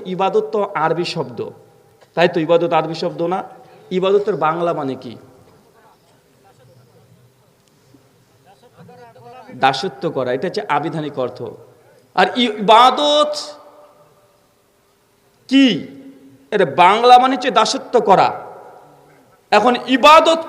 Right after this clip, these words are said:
কোনগুলো বলেন তো এবার? নামাজ, রোজা, হজ, জাকাত, এগুলো হচ্ছে ইবাদত, তাই তো?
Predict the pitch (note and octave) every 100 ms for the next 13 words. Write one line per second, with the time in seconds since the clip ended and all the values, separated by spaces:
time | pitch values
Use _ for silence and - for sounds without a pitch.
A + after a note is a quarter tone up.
0 | - F4 F4+ C#4+ C4+ E3+ C#3+ - E3 G#3
1 | A3+ A3+ A3+ A#3 - - - - - -
2 | _ _ _ _ _ _ _ - _ _
3 | _ _ _ _ - A3 _ F3 F3+ -
4 | _ G3+ F#3+ _ _ _ _ _ _ _
5 | _ C#3+ D3 E3 G3 G3+ - - D3 D3
6 | D3 F3 F#3 F#3+ - - - F#3 F#3 F#3+
7 | - - - D3+ A#2+ E3 E3 G#3+ G#3+ -
8 | - F#3+ G3 G#3 G#3 F#3 E3+ D3 C3 -
9 | - - - - - A3 A3